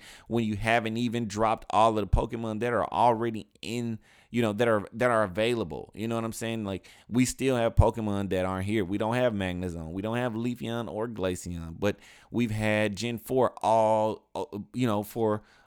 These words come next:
what, six, seven months at this point. So, you know, it's time. I think it'll be a great addition to the game to just kinda throw something in there, maybe a Poke Center.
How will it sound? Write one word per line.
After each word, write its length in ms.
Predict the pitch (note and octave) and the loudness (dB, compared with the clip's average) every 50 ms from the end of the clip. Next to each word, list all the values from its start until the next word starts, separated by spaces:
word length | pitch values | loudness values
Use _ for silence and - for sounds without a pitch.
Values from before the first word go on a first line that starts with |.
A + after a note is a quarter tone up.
| _ - | _ -10
what, 300 | - A2 A#2+ G#2+ F2+ - | -2 2 2 2 2 0
six, 320 | - - - C3+ A#2+ - | -2 -2 -2 -2 -2 -2
seven 300 | - - B2+ B2 A#2+ A#2+ | 0 2 2 2 0 0
months 300 | A#2+ A#2 A#2+ C3 C3 - | -2 -2 -2 -4 -4 -4
at 100 | G#2+ F2+ | -6 -6
this 160 | - F2 E2 | -6 -6 -6
point. 320 | - - D#2 D2 D2 D#2+ - | -6 -8 -8 -8 -10 -10 -4
So, 280 | - A#2+ A2 G#2+ G2+ - - - - - - _ _ | 2 4 4 4 2 -2 -12 -20 -20 -20 -20 _ _
you 140 | - A2 A2+ | -8 -4 -2
know, 280 | A2 G2+ G2 G2 E2+ D2+ | -2 0 0 -2 -4 -4
it's 240 | - G2+ A2 - - | -6 -6 -6 -6 -6
time. 540 | - - C3+ B2 C3+ C#3 C#3 C3+ C3 B2 - - | -6 -4 -2 0 2 2 2 2 0 0 -2 -2
I 60 | A#2+ | -2
think 220 | - - C#3+ D3 C#3 | -2 -2 -4 -4 -4
it'll 140 | D3 D3 | -2 -2
be 100 | C3 B2+ | 0 0
a 60 | A#2+ G2+ | 0 0
great 420 | F#2 - G#2 G#2+ A#2 C3 C3+ - - | -2 -2 0 0 0 0 0 -2 -4
addition 560 | G2 G2 F2+ D#2+ - G#2+ G#2+ A2+ - - G#2+ | -6 -6 -6 -4 -2 -2 0 0 -2 -4 -6
to 140 | G#2 - A2 | -6 -6 -4
the 80 | G2+ F#2 | -4 -6
game 580 | E2+ E2 G#2 G#2 G#2+ G#2+ G#2 G2+ G2 G2 F#2+ - _ - - _ - | -6 -6 -6 -4 -4 -4 -4 -4 -6 -6 -10 -12 _ -20 -20 _ -8
to 100 | - D#3+ | -6 -4
just 160 | D#3 F3 - | -4 -4 -4
kinda 200 | - E3 D#3 D3 - | -4 -6 -6 -6 -6
throw 220 | - - D3+ D3 | -2 0 2 2
something 320 | C#3+ - D#3 D3 B2+ C#3 | 2 0 -2 -4 -4 -4
in 60 | C#3+ C3+ | -4 -4
there, 80 | A#2 | -4
maybe 320 | A2 A2+ B2 C#3+ D3 D3 C#3 | -4 -2 -2 -2 0 0 -2
a 60 | B2+ | 4
Poke 460 | - - - - - D3+ - - - B2+ A2+ | 8 8 8 8 8 2 0 0 -2 -6 -6
Center. 440 | - - G2 F2 D#2+ - C#2+ - | -6 -4 -6 -6 -6 -8 -10 -12